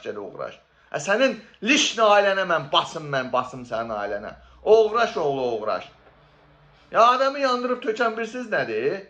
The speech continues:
Adamı yandırıb. Və yeri gəlmişkən bir dənə də şey deyim. Bu şəkilləri mən dünən, ə, Berlin şəhərinin bir neçə mərkəzi yerlərində yapışdırdım. Qardaş,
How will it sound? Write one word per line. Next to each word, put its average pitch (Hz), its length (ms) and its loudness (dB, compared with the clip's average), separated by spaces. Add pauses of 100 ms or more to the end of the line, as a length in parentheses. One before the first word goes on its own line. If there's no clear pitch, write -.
(260)
Adamı 180 340 2
yandırıb. 165 280 0
Və 233 120 6
yeri 254 280 0
gəlmişkən 240 460 -2
bir 214 60 -8
dənə 208 200 -2
də 190 80 -6
şey 185 200 -8
deyim. 247 260 -8 (420)
Bu 214 100 -4
şəkilləri 226 520 2
mən 226 200 2 (220)
dünən, 208 280 0 (1300)
ə, 147 200 2
Berlin 196 280 6
şəhərinin 175 500 2 (360)
bir 202 180 -2
neçə 175 400 4
mərkəzi 156 520 0
yerlərində 147 320 2
yapışdırdım. 160 520 -2 (520)
Qardaş, 233 460 6